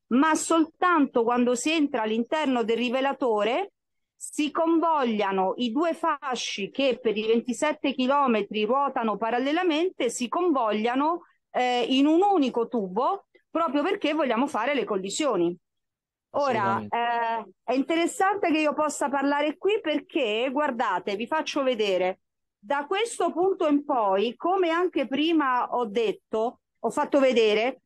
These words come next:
Speaker 1: non si potrebbe entrare, cioè vorrei far, eh,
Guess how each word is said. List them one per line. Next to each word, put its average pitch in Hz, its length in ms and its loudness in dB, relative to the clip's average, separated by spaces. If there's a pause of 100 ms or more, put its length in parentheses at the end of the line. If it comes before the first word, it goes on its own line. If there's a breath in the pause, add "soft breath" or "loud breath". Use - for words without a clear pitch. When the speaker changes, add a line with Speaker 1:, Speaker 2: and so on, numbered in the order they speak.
(120)
Speaker 1:
non 392 340 4
si 349 180 0
potrebbe 294 500 0
entrare, 220 560 0
cioè 226 340 -4 (520)
vorrei 294 340 0
far, 285 680 -2
eh, - 100 -12